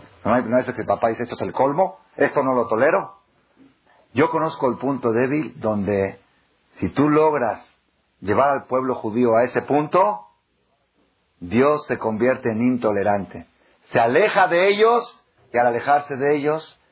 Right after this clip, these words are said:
pierden la protección, y al perder la protección, todas las brujerías pueden entrar y todas las maldiciones pueden recaer. ¿Cuál es el punto? ¿Cuál es el punto?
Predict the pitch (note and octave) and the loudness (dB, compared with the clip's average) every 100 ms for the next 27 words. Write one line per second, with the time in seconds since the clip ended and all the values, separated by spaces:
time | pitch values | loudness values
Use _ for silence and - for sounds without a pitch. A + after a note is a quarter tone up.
0 | _ - A2+ A#2+ B2+ B2 B2 B2+ - D3 | _ -2 0 2 0 0 -2 -4 -4 0
1 | E3 F3 - _ _ G#2 G#2 G#2+ G2+ B2 | 0 -2 -12 _ _ -2 0 0 0 0
2 | C3 C3+ - - D#3+ E3 D#3 C#3+ _ _ | 0 -4 -8 -2 0 2 -2 -10 _ _
3 | _ B2+ B2+ A#2 A2+ G#2+ G#2+ A2+ A2 - | _ 0 0 0 -4 -6 -4 0 0 -2
4 | G#2 G2+ G2 F2+ G#2 G2+ G#2 F#2+ G#2 F#2+ | -4 -2 -4 -4 -2 -2 -2 -4 -4 -4
5 | F2+ F2 E2+ G2 F#2+ F2 - E2+ E2 F2 | -4 -6 -6 -4 -4 -6 -8 -8 -8 -14
6 | - - _ _ _ _ _ - - - | -16 -20 _ _ _ _ _ -6 -6 -20
7 | - _ _ _ - - _ - _ - | -20 _ _ _ -20 -20 _ -20 _ -2
8 | C3 D#3 D3+ - D3 C3 F#2 - _ _ | -2 -2 -6 -8 -8 -8 -10 -14 _ _
9 | _ _ _ _ _ _ _ _ - A#2 | _ _ _ _ _ _ _ _ -4 -2
10 | A#2 G2 - F#2 - - | -2 -6 -10 -12 -14 -20